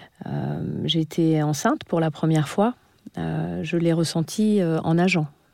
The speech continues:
Donc, euh, avant même d'avoir eu le résultat, euh, du test de grossesse, je suis rentrée chez moi et j'ai dit à, à mon conjoint, euh, Je crois que là, il se passe quelque chose parce que, euh, quand j'ai nagé ce matin, euh, j'ai senti que j'étais coupée en deux, en fait, que mes jambes répondaient pas, euh,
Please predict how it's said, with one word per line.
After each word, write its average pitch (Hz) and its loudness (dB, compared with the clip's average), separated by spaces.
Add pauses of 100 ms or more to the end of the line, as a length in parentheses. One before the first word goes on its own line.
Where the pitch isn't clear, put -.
(140)
Donc, 156 -2
euh, 165 -2
avant 160 2
même 175 4
d'avoir 156 2
eu 170 2
le 165 2
résultat, 160 0
euh, 151 2
du 151 0
test - -2 (300)
de 175 4
grossesse, 160 0 (460)
je - -6
suis - 2
rentrée 156 0
chez 147 -2
moi 165 2
et 180 2
j'ai 156 0
dit 156 -2
à, 156 -4
à 165 -2
mon 160 4
conjoint, 165 2
euh, 160 -4 (100)
Je - -12
crois 160 -4
que 190 -4
là, 185 2
il 170 0
se - -14
passe 160 -6
quelque 160 -4
chose 220 -2
parce - -10
que, - -4
euh, 151 0 (420)
quand 170 -2
j'ai 165 4
nagé 170 4
ce - -2
matin, 190 4
euh, 160 2
j'ai 156 0
senti 185 0
que 185 -4
j'étais 170 2
coupée 180 0
en 175 4
deux, 165 4
en 156 2
fait, 156 -6
que - -6
mes 156 4
jambes 180 2
répondaient 160 0
pas, 180 0
euh, 147 -4